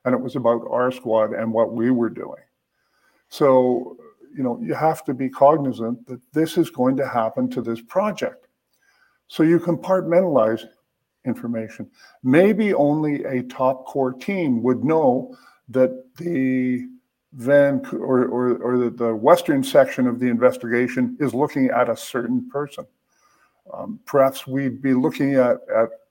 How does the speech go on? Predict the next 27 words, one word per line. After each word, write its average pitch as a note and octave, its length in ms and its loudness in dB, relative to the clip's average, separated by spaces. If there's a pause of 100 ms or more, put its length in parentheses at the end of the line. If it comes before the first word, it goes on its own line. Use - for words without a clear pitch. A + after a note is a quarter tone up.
(140)
evidence D#3+ 500 6
that C#3+ 160 0
would C3+ 220 -2
be C3+ 100 0
useful D3 460 2
for C3+ 200 0
everybody, B2 600 6 (680)
but - 200 4
only G3+ 380 4
the D#3 120 4
western D#3 460 4
section B2+ 480 0
knows C3 300 0
they're B2+ 100 -2
going C3 320 2
after B2 440 -4
these C3 500 -4 (180)
ten A#2 560 -4
targets. - 640 -6 (400)
And B2+ 100 2
it B2 80 -2
would A#2+ 140 -4
have - 240 -4
to - 80 -18
be C3+ 160 -10
com-, A#2+ 360 -6 (200)
compartmentalized. A#2+ 1200 -4